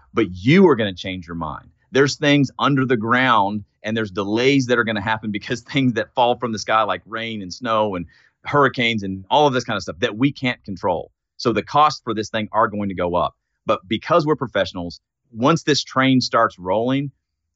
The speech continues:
if one point five is the end of the track, we want to be able to start slowing that train down at one point three so that we can coast to the finish line and your lifestyle's not affected.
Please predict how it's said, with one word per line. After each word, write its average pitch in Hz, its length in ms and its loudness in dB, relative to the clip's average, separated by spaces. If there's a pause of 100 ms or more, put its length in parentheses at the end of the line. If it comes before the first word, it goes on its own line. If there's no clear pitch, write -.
(100)
if 104 160 -2
one 135 280 2
point 139 260 0
five 117 480 2
is 92 80 -12
the 87 160 -14
end 107 180 -6
of 104 100 -6
the 92 60 -12
track, 113 460 0 (340)
we 117 120 2
want 131 260 2
to 104 60 -12
be 107 160 0
able 98 140 0
to 80 60 -12
start 95 240 -4
slowing 107 380 -2
that 101 160 -2
train 101 240 -4
down 92 160 0
at 73 100 -6
one 98 240 0
point 92 340 -4
three 98 260 0
so 92 160 0
that 85 160 0
we 104 100 2
can 95 160 -4
coast 104 380 0
to 95 80 -6
the 85 100 -6
finish 104 360 -2
line 107 300 2 (220)
and 90 80 -6
your 82 80 -2
lifestyle's 90 560 0
not 87 160 -4
affected. - 480 -10